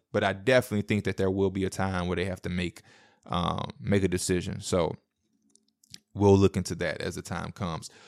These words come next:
Which N B A player's career will be looked upon more favorably as time go on? There's a couple that come to my mind instantly. I mean, you have to look at Russell Westbrook, um, polarizing,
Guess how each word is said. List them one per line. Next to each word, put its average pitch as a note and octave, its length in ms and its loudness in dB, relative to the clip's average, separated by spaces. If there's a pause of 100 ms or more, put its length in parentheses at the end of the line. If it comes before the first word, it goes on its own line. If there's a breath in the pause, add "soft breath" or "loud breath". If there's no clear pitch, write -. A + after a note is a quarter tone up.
(120 loud breath)
Which C#3+ 260 8
N F3 140 0
B E3 160 4
A D3+ 40 4
player's D3 320 6
career C3 340 4
will B2+ 100 8
be A2+ 120 0
looked A#2+ 220 0
upon A#2 360 2
more A2 140 2
favorably A2 600 0
as G2 160 0
time G#2 320 0
go G2+ 140 2
on? G2+ 340 0 (1200 loud breath)
There's C#3 220 -2
a D#3+ 60 -2
couple D#3+ 280 4
that C#3 100 2
come C#3 140 0
to B2+ 60 2
my B2 100 4
mind B2 260 6
instantly. G#2+ 400 0
I F#2 100 2
mean, A2 140 2
you G2+ 100 4
have A2+ 200 8
to A2+ 100 2
look A2+ 200 2
at G#2 120 6
Russell G#2 300 4
Westbrook, G2 560 2 (300)
um, F2+ 580 -2 (160)
polarizing, G#2 840 8